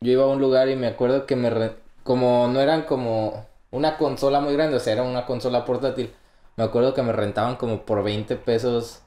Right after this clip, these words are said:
una semana el juego que quisiera. Entonces, entonces rentaba, rentaba como unos tres, güey, a la semana. Y pues, n-, siempre tuve nada más en, en mi consola, siempre nada más tuve como dos juegos, que era el Donkey Kong.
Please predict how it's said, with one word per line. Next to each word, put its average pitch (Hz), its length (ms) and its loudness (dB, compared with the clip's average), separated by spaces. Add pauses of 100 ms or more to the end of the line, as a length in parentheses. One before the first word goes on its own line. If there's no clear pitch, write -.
(140)
una 123 240 0
semana 110 420 -2
el 110 100 -2
juego 110 380 -2
que 104 140 -8
quisiera. 107 640 -4 (680)
Entonces, 131 640 0
entonces 123 380 0
rentaba, 123 1000 0
rentaba 120 540 0
como 117 200 -4
unos 131 400 -4
tres, 120 420 2
güey, 160 320 2
a 147 60 4
la 120 140 2
semana. 127 640 -4 (100)
Y 113 80 -2
pues, 113 180 -6
n-, 127 120 -6 (260)
siempre 143 300 0
tuve 151 240 2
nada 151 180 2
más 151 220 0
en, 143 240 -4 (100)
en 120 160 -4
mi 120 80 -4
consola, 135 400 -2
siempre 143 260 -4
nada 135 140 -4
más 135 100 -6
tuve 139 160 -2
como 101 220 -4
dos 110 200 0
juegos, 113 360 -2 (320)
que - 80 -4
era 113 100 4
el 120 60 0
Donkey 120 360 0
Kong. 151 260 0